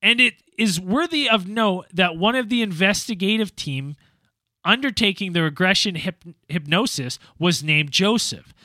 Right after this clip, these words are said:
suggesting there may have been some leak of external influence into the subconscious recall. To be fair to the investigative team involved, it must be stated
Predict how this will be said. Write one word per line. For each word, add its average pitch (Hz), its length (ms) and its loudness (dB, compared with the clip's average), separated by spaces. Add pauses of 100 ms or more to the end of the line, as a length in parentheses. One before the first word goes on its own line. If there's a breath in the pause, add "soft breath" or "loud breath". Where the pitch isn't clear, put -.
(140 soft breath)
suggesting 226 760 0 (260 soft breath)
there 196 160 4
may 196 220 2
have 233 260 0
been 196 180 0
some 185 260 -2
leak 175 480 0 (280 soft breath)
of 170 280 4
external 190 680 -2
influence 170 680 -2
into 202 320 -2
the 190 100 0
subconscious 143 840 -4
recall. 151 560 -6 (320 soft breath)
To 214 120 2
be 202 140 2
fair 240 580 2 (360)
to 214 160 2
the 190 120 2
investigative 190 840 -2
team 202 240 -4
involved, 160 720 0 (320)
it 196 240 0
must 233 340 0
be 254 100 -4
stated 233 560 -2